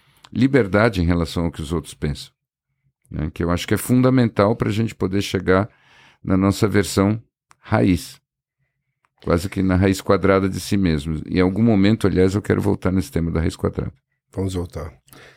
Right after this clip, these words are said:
Speaker 2: Você sabe que é uma coisa que eu, obviamente a gente já discutiu algumas vezes aqui, eu sei que o, o Bi em especial tem uma opinião relativamente formada sobre o curso em milagres, né?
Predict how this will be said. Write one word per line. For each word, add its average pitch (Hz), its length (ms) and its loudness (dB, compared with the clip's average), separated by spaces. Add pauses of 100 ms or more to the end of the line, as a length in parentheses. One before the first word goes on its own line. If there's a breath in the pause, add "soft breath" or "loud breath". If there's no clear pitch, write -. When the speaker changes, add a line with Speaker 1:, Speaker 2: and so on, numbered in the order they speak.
(1300 loud breath)
Speaker 2:
Você - 160 -4
sabe 180 220 -2
que - 140 -6
é 156 40 6
uma 113 160 2
coisa 107 360 2
que 98 140 -8
eu, 92 360 -4 (500)
obviamente 117 420 4
a 131 100 4
gente 117 100 2
já 123 80 4
discutiu 110 480 -2
algumas 101 400 2
vezes 95 280 2
aqui, 104 460 0
eu 90 120 2
sei 92 200 -2
que - 180 -6
o, 85 240 -4 (300)
o 90 100 -6
Bi 90 260 -2 (300)
em 95 100 2
especial 92 580 -2
tem 92 260 -2
uma 90 380 0 (580 loud breath)
opinião 95 640 2 (220)
relativamente 101 640 2
formada 98 540 -2
sobre 98 440 -2
o 98 340 -4
curso 104 280 -2
em 110 40 4
milagres, 82 580 -2
né? 95 140 -10